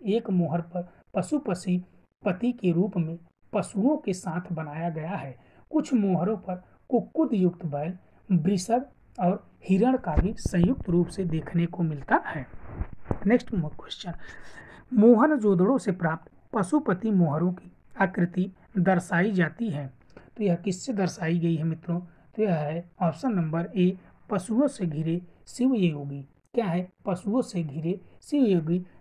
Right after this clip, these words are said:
जो कि ये चार पशु हैं। कौन सा है? चीता, चीता, हाथी, गैंडा और भैंसा को अंकित किया गया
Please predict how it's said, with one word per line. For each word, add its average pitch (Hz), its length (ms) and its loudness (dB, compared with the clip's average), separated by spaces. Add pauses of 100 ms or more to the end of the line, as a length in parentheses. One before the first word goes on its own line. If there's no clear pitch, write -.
जो 190 120 0
कि 190 220 -8 (400)
ये 254 280 0 (160)
चार 233 300 0
पशु 202 300 -4
हैं। 170 160 0
कौन 226 220 0
सा 185 160 -6
है? 175 200 -4 (360)
चीता, 185 380 0 (960)
चीता, 180 520 -2 (540)
हाथी, 180 560 -4 (280)
गैंडा 175 500 0 (120)
और 220 120 -4
भैंसा 156 480 -6
को 233 120 -10 (100)
अंकित 160 340 -8
किया 160 300 -8
गया 151 300 -6